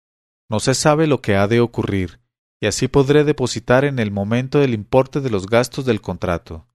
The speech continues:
Y siguió de lejos a la vieja zorra que abría la marcha y se decía a sí misma:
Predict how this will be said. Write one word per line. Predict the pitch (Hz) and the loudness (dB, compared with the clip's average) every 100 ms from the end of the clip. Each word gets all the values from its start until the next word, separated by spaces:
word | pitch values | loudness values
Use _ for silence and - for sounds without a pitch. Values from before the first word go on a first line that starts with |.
| _ _ _ _ _ _ _ _ _ _ _ - | _ _ _ _ _ _ _ _ _ _ _ -8
Y | 131 | -6
siguió | 135 123 151 160 | -6 0 2 4
de | 170 | 2
lejos | 170 - - | 0 -2 -2
a | 123 | 0
la | 90 | 2
vieja | 104 107 123 | 0 -2 -2
zorra | - 135 131 135 | 0 0 0 -2
que | - | -2
abría | 90 98 113 123 | -2 0 0 2
la | 104 | 2
marcha | 107 123 - 127 | 2 0 -2 -4
y | 113 | -4
se | 101 | -4
decía | 92 - 131 131 | -4 -4 -2 0
a | 110 | -2
sí | 101 | -4
misma: | 92 87 82 78 73 | -6 -8 -10 -12 -14